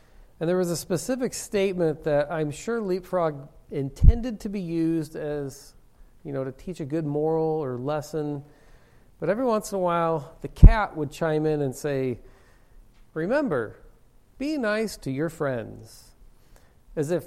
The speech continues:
you're only supposed to be kind to those who will return kindness to you. And so Miley and I would,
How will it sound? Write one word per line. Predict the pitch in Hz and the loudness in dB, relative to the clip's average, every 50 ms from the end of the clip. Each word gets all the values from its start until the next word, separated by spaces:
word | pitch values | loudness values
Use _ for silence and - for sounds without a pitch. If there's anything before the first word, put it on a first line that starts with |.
| - - - | -10 -18 -14
you're | 156 151 160 | -8 -4 -4
only | 156 156 156 147 131 | -2 -2 -2 -2 -4
supposed | - - 135 - 147 143 135 - - | -4 -8 -8 -6 -4 -6 -6 -6 -10
to | 131 | -10
be | 120 123 120 | -8 -8 -8
kind | - - - - 143 143 143 143 131 | -10 -8 2 6 6 6 6 4 -2
to | 127 | -2
those | 120 123 120 120 117 - | -2 -2 -2 -2 -4 -6
who | - 127 117 | -6 -6 -6
will | 113 113 110 107 | -6 -6 -8 -8
return | 107 113 107 - - 131 123 117 113 104 | -8 -10 -10 -8 -8 -8 -6 -6 -10 -12
kindness | - - 127 120 113 107 104 101 - - - - - | -14 -14 -14 -12 -12 -12 -14 -16 -18 -20 -20 -14 -12
to | 120 | -10
you. | 113 104 101 101 98 98 - _ - - - - - - - - _ - | -10 -10 -10 -12 -14 -14 -16 _ -20 -20 -20 -20 -20 -20 -20 -20 _ -12
And | - 135 | -12 -12
so | - - 165 151 147 143 139 135 135 | -8 -6 -6 -4 -4 -4 -4 -6 -6
Miley | 139 139 143 147 147 143 | -8 -8 -6 -6 -4 -4
and | 135 131 | -6 -4
I | 127 123 | -6 -6
would, | 120 117 117 113 107 107 110 | -6 -6 -6 -8 -8 -10 -14